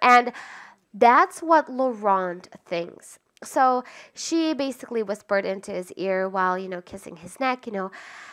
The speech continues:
"It's going to be my first time." And he's just, like, so delighted. He is the first one to take her out on a real date. He's the first one to have her. And she's just giving him all the little titles,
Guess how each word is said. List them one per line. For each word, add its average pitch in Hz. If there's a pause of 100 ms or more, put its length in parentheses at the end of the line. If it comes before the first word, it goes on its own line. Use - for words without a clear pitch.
(140)
"It's -
going 214
to 208
be 196
my 185
first -
time." 320
And 233
he's 214
just, 208
like, 190
so 190
delighted. 214 (100)
He 269
is 220
the 214
first 196
one 185 (120)
to 175
take 185
her 185
out 180
on 180
a 175
real 180
date. 277 (260)
He's 381
the 359
first 339
one 311 (400)
to 294
have 277
her. 185
And 254 (280)
she's 359
just 415
giving 339
him 311 (500)
all 269
the 311
little 285
titles, 202